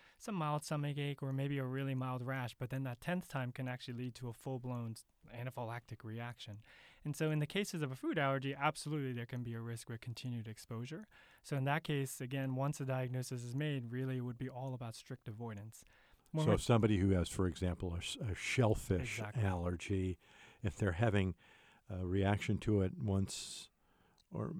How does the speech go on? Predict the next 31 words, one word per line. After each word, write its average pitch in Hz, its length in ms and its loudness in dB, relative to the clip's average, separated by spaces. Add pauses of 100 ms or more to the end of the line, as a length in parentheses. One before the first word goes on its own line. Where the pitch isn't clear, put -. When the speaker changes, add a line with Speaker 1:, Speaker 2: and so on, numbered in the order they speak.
Speaker 2:
maybe 131 600 6
twice, 95 420 2
boy, 101 400 4
they 101 140 2
should 92 380 -2
stay - 380 0
away 95 220 4
from - 180 -6
shellfish. - 560 -10
Speaker 1:
That's 117 200 -6
exactly 120 420 -4
right, 127 280 -4
because 127 300 -6
again, 139 300 0
it 135 120 2
is 139 160 0
unpredictable, 127 720 -4
and 113 220 -6
the 127 120 -4
last 123 320 0
thing 135 100 -2
we 123 100 -2
would 120 180 -4
want 117 240 -4
is 110 100 -8
a 127 40 -4
life-threatening 117 640 -4
reaction 107 420 -8
to 101 60 -8
happen 117 360 -10
there. 104 240 -12